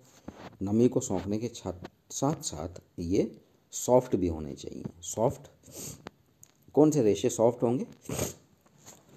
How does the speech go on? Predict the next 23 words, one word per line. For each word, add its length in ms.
जो 500
पतले 340
होंगे, 520
फाइन 400
होंगे, 400
सूक्ष्म 480
होंगे। 420
तो 100
सूक्ष्म 520
रेशों 460
से 160
बने 260
हुए 220
धागों, 440
और 100
धागे, 360
कैसे 260
धागे 240
बनेंगे 360
इनके 240
लिए? 180
इनके 400
लिए 320